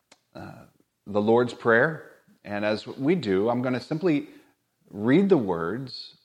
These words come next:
begin in prayer, and then just leave a short pause. And I would love it if just right there on your couches or in front of your computers or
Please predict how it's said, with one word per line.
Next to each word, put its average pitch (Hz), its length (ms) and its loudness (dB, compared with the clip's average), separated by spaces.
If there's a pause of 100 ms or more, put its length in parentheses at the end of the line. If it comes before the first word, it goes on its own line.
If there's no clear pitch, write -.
(160)
begin 123 420 0
in 208 160 0
prayer, 98 380 0
and 113 220 -4
then 113 160 0
just 123 260 -8
leave 123 320 -4
a 110 120 -8
short - 520 -4
pause. 85 500 -2
And 104 80 -4
I 170 60 -2
would 214 180 -4
love 107 200 2
it 95 120 -2
if 95 200 -4
just - 220 -12
right 135 240 0
there 113 180 -2
on 113 100 -4
your 85 100 -6
couches 117 600 0
or 90 60 -4
in 82 80 -6
front 117 200 -4
of 120 60 -4
your 110 100 -4
computers 113 580 -6
or 92 100 -12